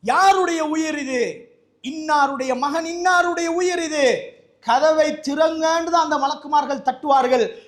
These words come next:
முதலாவது வானத்தில் இருப்பவர்களே சொல்லுவார்கள், "அந்த மனிதனுக்காக கதவை திறக்க முடியாது" என்பார்கள்.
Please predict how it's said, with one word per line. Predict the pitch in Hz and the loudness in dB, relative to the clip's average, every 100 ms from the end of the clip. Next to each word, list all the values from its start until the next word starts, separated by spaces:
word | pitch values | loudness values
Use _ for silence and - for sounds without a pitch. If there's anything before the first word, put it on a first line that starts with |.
| _ | _
முதலாவது | 196 226 294 294 349 349 370 381 392 381 370 | -8 -2 -2 4 6 6 6 6 6 4 2
வானத்தில் | 330 349 359 349 349 311 | 2 2 2 -2 -4 -4
இருப்பவர்களே | 320 339 330 320 311 302 | -4 0 2 2 2 -2
சொல்லுவார்கள், | 294 277 302 302 285 285 | -2 -6 0 0 2 -2
"அந்த | 269 254 | -2 -4
மனிதனுக்காக | 254 294 285 269 - 277 247 | -4 -6 -8 -8 -2 -2 -2
கதவை | 247 254 277 277 190 | -6 -6 -4 -6 -4
திறக்க | 311 392 392 403 | 0 2 2 0
முடியாது" | 381 359 339 311 | 2 0 0 -2
என்பார்கள். | 302 294 262 240 190 | -2 -2 -2 -6 -10